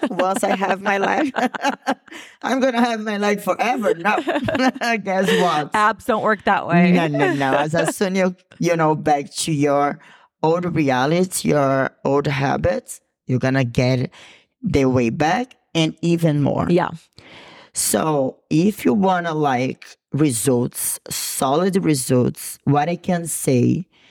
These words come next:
Speaker 1: you know, from my perspective and from everything that I haven't been watching and all the women that I helped so far, it is necessary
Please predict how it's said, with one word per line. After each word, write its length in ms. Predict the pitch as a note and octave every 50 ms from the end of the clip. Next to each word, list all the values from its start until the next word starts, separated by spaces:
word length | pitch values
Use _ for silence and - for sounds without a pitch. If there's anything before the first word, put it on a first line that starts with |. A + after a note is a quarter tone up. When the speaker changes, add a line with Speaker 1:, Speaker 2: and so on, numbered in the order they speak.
| - _ _ _ _ _ _ _ _ _ _ _
Speaker 1:
you 160 | - D#3+ D#3
know, 540 | D3 D3 C#3+ C#3 C3+ C3+ C3+ C3 C3+ C3+ C3
from 240 | C3 - - D#3+ C3+
my 120 | C3+ C3 B2+
perspective 1080 | B2+ - - A2+ B2+ - - - - C3+ B2+ - - - - F3 E3 E3 E3 D#3 D#3+
and 560 | D3+ C#3+ C#3 C3+ C3+ C3 C3 B2+ B2 A#2 - -
from 320 | - - - D3 C#3+ C3+
everything 500 | C3+ C#3+ D3+ E3 E3+ D#3+ - F3+ D#3+ D#3
that 120 | D3 D3 C#3
I 60 | D3
haven't 400 | C#3 C#3+ C#3 C3+ C#3+ D3 C#3 C3
been 400 | - C3+ C3 B2+ B2 C3 B2+ B2
watching 680 | B2+ B2 B2+ C3 - - - D#3 C#3+ C#3 C#3 C3+ C#3
and 160 | C3+ B2+ B2 B2
all 220 | B2 B2+ C3+ C#3+
the 240 | C#3+ - D#3 C#3+ C#3
women 380 | C3+ C3+ C3+ C3+ C3 C#3 C#3
that 120 | B2+ C#3 C3+
I 60 | C3
helped 480 | C3 C3+ C#3 B2+ C3 - - C#3+ C3+ -
so 220 | - - C#3+ C#3
far, 440 | - - - B2+ B2 B2 C3 - - - - - - _ _ _ _ _ _ -
it 180 | D3 D3 D3
is 600 | C#3 C3+ C3 B2 C3 C3+ C#3 - - - - - _ -
necessary 920 | - B2+ A#2 B2 - B2+ B2+ - - - D3+ D3+ D#3+ E3 F3 F3 F3+ E3+